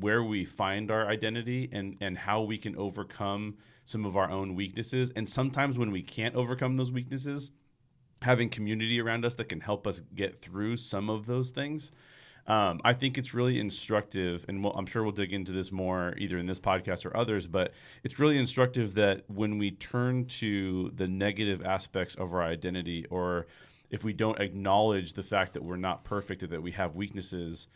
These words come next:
then we really hurt ourselves in the long run.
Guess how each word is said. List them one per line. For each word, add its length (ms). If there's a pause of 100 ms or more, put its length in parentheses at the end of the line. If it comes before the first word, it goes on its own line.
(280)
then 520
we 180
really 1120 (200)
hurt 320
ourselves 600
in 80
the 80
long 300
run. 300